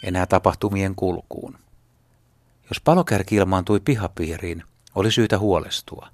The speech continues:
mutta vielä pahempaa oli, jos se lehahti hakkaamaan tuvan hirsiä. Silloin ennustettiin jonkun perheenjäsenen menehtyvän.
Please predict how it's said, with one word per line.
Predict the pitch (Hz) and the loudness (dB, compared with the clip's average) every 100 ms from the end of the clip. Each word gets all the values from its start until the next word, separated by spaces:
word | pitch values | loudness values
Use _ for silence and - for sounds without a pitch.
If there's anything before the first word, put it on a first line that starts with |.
| _ _ _ _ | _ _ _ _
mutta | - - | -10 -2
vielä | 90 82 98 | 2 4 4
pahempaa | 104 92 82 87 90 | 2 0 -2 0 2
oli, | 104 98 87 _ _ _ - | 0 -2 -4 _ _ _ -8
jos | - | -4
se | 101 | 0
lehahti | 104 98 - | 0 0 -2
hakkaamaan | 101 104 - 101 104 104 | -2 -2 2 2 2 0
tuvan | 120 110 107 | 0 0 0
hirsiä. | 95 80 - - - - - - - - - - | -4 -4 -6 -8 -14 -18 -20 -20 -20 -20 -20 -8
Silloin | - 160 139 | 0 4 4
ennustettiin | 95 90 - 90 - 98 | 4 0 -4 -8 -4 -2
jonkun | 113 107 98 | 0 0 -4
perheenjäsenen | 98 131 95 90 85 80 95 95 | 0 2 2 0 -2 -4 -4 -4
menehtyvän. | 101 90 82 - - - | -2 -4 -6 -16 -20 -20